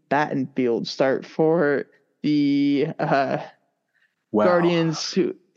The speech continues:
Speaker 1: I mean, he's been decent, but he sounds like a bum. Just your name. And I know when you watch him pitch, he's not that bad, but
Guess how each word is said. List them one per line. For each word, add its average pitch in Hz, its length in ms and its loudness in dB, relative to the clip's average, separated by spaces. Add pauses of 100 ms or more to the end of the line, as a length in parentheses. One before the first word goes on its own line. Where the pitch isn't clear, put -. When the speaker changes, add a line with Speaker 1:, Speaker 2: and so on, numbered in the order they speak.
(180)
Speaker 1:
I 208 140 2
mean, 247 180 4
he's 262 180 4
been 302 200 2
decent, 247 680 0
but - 160 2
he 202 200 2
sounds 202 340 0
like 185 160 0
a 170 40 0
bum. 131 420 -2 (340)
Just 175 240 -2
your 175 100 2
name. 151 520 0
And 160 420 0
I 196 120 2
know 220 180 2
when 208 100 2
you 175 140 2
watch 160 260 0
him 151 80 -4
pitch, 151 200 -4
he's 147 100 -2
not 139 160 0
that 117 180 0
bad, 117 280 0
but 139 240 -2